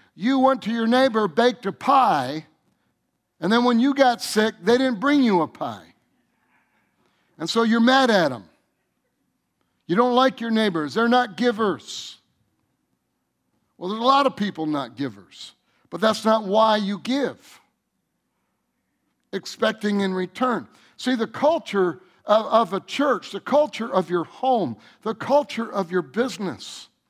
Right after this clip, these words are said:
the culture of your job, everywhere that you are at, is this, that you must get to a place in your life that you must understand selfishness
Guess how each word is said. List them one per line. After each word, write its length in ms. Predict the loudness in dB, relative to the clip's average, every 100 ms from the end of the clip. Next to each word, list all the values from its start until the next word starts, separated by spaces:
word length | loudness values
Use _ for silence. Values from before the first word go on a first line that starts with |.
| _ _ _
the 80 | -20
culture 540 | -4 0 0 -2 -8 -4
of 180 | -4
your 160 | -4 -6
job, 540 | -4 2 4 4 0 -2
everywhere 720 | -2 -2 -2 -6 -2 0 0
that 140 | 0 -4
you 240 | -4 -4
are 160 | -4 -2
at, 340 | 0 0 -2 -8 -20 0
is 260 | 0 0 0
this, 320 | 0 -2 -8 _ -14
that 160 | -14 -10
you 360 | 0 2 2
must 400 | 2 0 -2 -8
get 340 | -2 0 0 -6
to 180 | -6 -6
a 40 |
place 540 | -6 -6 -2 -2 -4
in 120 | -6 -2
your 180 | -2
life 420 | 0 0 0 -2 -10 -20 -16
that 120 | -8 -2
you 160 | 0
must 240 | 2 2 0
understand 600 | -2 -2 -4 -2 -2 -2
selfishness 1000 | -10 -2 2 2 0 -8 -4 -2 -2 -4